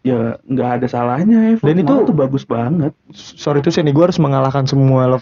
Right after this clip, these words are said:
Speaker 2: language walaupun gua tidak love language act of service, tapi menurut gua act of service adalah love language yang paling the best.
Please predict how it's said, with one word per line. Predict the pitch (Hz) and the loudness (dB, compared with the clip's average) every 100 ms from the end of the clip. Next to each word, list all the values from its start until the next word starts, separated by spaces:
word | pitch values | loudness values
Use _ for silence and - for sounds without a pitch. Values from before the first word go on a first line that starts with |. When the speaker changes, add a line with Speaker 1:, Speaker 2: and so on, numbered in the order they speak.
| 131 | 0
Speaker 2:
language | 127 156 - - | 0 0 -2 -2
walaupun | 135 131 135 | 0 2 0
gua | 131 | 2
tidak | 117 - 131 127 | 0 0 0 0
love | 123 | -2
language | 160 127 120 | -2 -2 -2
act | 131 135 | -4 -4
of | 131 - | -4 -4
service, | 131 127 190 - | -6 -4 -6 -4
tapi | 147 | -2
menurut | 185 147 151 | 0 0 0
gua | 151 | -2
act | 147 | -2
of | 139 - | -6 -4
service | 139 139 - | -6 -4 -4
adalah | 151 135 131 _ _ _ - | 0 0 0 _ _ _ -4
love | 156 147 | -2 0
language | 143 139 143 | 0 0 0
yang | 135 | -2
paling | 131 135 127 131 127 127 123 | 0 0 0 0 0 0 -2
the | 117 | 0
best. | 139 135 | 0 -2